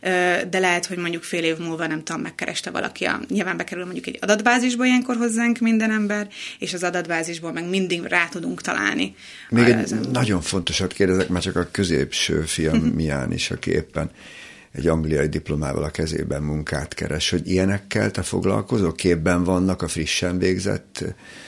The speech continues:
Speaker 1: Abszolút.
Speaker 2: szakképzett huszonévesek, akik éppen állást keresnek külföldön vagy Magyarországon?
Speaker 1: Hogy foglalkozunk-e
Speaker 2: Igen.
Speaker 1: pályakezdők?
Speaker 2: Tehát ez egy, ez egy erős szektor?
Speaker 1: Abszolút. Tudok olyan, öm, olyan H R tanácsadó cégeket, akik egyébként próba interjúval foglalkoznak,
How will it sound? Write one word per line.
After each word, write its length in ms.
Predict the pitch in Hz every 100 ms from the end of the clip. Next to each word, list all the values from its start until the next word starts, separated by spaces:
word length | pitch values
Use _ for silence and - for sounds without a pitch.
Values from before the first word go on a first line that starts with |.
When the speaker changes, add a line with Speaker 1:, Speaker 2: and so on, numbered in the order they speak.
| -
Speaker 1:
Abszolút. 80 | -
Speaker 2:
szakképzett 880 | - - 85 - - 92 82 90 -
huszonévesek, 1000 | 92 - 92 92 95 107 - - - -
akik 280 | - 87 -
éppen 360 | - 85 104 87
állást 360 | 87 87 -
keresnek 420 | - 85 - 82
külföldön 640 | - 90 82 90 82 90 87
vagy 120 | 90
Magyarországon? 880 | 90 92 95 101 - 104 87 90 95 - - - -
Speaker 1:
Hogy 120 | 196
foglalkozunk-e 840 | 190 185 185 208 226 196 190 170 160 214
Speaker 2:
Igen. 240 | 233 190 156
Speaker 1:
pályakezdők? 520 | 165 175 233 233 -
Speaker 2:
Tehát 40 |
ez 120 | 101 98
egy, 180 | 95 -
ez 180 | 85
egy 140 | 98 87
erős 260 | 87 98
szektor? 680 | - 135 - - - - 82 80 _ - - _ -
Speaker 1:
Abszolút. 640 | 160 - - - - - -
Tudok 400 | 208 202 233 226
olyan, 460 | 214 196 185 180 175
öm, 1040 | 175 175 175 175 175 170 175 175 - 95 -
olyan 200 | 180 175
H 200 | 180 175
R 40 |
tanácsadó 440 | 175 175 170 170 170
cégeket, 720 | 165 180 170 165 180 180 180
akik 260 | 170 180 -
egyébként 420 | 170 165 - 165
próba 300 | - 175 160
interjúval 680 | 165 180 180 180 175 175 175
foglalkoznak, 1000 | - 170 175 170 185 175 175 180 180